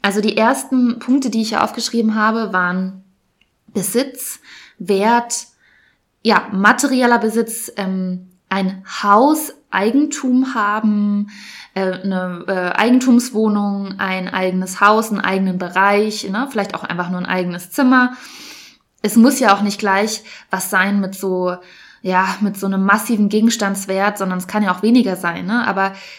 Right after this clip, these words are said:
so dieses, etwas gehört jetzt mir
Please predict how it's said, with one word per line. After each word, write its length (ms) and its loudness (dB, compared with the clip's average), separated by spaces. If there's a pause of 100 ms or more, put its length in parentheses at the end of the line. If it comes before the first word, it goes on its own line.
so 140 -6
dieses, 540 -2 (220)
etwas 440 0
gehört 540 0 (140)
jetzt 600 -8
mir 640 6